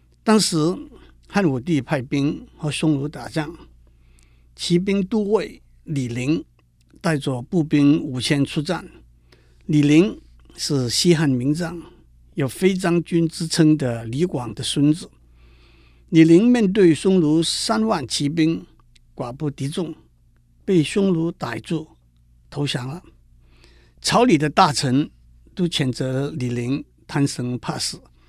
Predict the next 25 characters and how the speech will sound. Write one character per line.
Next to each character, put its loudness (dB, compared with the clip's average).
可 -12
是 -6
司 0
马 0
迁 -6
替 -6
李 -8
陵 -8
辩 -4
护 -4
说， -10
李 4
陵 0
带 2
着 -2
五 -10
千 0
步 0
兵 0
深 4
入 4
敌 2
人 4
腹 4
地， -4